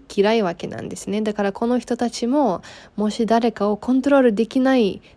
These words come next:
できなくなったっていう人がいたら、もう本当に怒るわけなんですね。っていうのはマキャベリズムですね。これと、えー、プラスでナルシズムですね。えー、自己愛性って言うんですけど、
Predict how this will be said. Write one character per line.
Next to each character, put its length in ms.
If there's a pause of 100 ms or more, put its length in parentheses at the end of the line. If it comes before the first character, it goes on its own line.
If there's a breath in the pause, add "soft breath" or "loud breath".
で 120
き 120
な 140
く 120
な 120
っ 60
た 240
っ 60
て 240
い 40
う 20
人 180
が 80
い 80
た 100
ら、 120
も 120
う 20
本 440
当 120
に 200
怒 300
る 120
わ 120
け 120
な 160
ん 80
で 120
す 140
ね。 200
っ 40 (1080)
て 80
い 60
う 20
の 160
は 200
マ 160
キ 120
ャ 60
ベ 160
リ 160
ズ 60
ム 120
で 120
す 120
ね。 280 (500 loud breath)
こ 120
れ 140
と、 480 (100)
え 420
ー、 20
プ 140
ラ 120
ス 160
で 220
ナ 200
ル 60
シ 280
ズ 100
ム 120
で 120
す 120
ね。 300 (540 loud breath)
え 240
ー、 20
自 240
己 100
愛 280
性 160
っ 40
て 120
言 100
う 20
ん 60
で 100
す 100
け 120
ど、 320